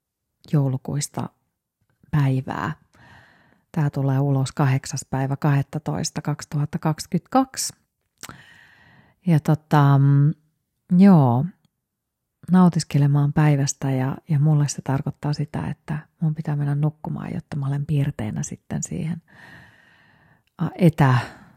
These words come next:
etänä. Minä joudun kipeänä tekemään etänä töitä täältä, mutta näin siinä, näin sitä elämää täytyy välillä elää ja täytyy toivoa, että toi kurkkukipu tosta pikkuhiljaa lähtisi pois.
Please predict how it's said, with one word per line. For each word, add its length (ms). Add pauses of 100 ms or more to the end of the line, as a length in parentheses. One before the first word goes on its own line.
(380)
etänä. 340
Minä 240
joudun 320
kipeänä 420
tekemään 540
etänä 440
töitä 400
täältä, 360
mutta 360 (880)
näin 480
siinä, 360 (340)
näin 360
sitä 220
elämää 420
täytyy 380
välillä 400
elää 360
ja 140 (920)
täytyy 200
toivoa, 380
että 100
toi 200
kurkkukipu 600
tosta 320
pikkuhiljaa 720
lähtisi 340 (100)
pois. 420